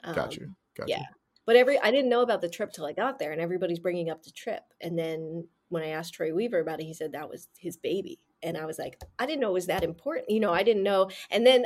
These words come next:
Speaker 2: I think the trip kinda crystallized it for me, you know, because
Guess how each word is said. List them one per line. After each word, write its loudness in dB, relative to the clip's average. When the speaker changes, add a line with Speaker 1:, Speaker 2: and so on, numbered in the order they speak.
Speaker 2:
I 2
think -4
the -12
trip 4
kinda -4
crystallized -4
it 0
for -2
me, -6
you -2
know, 2
because 0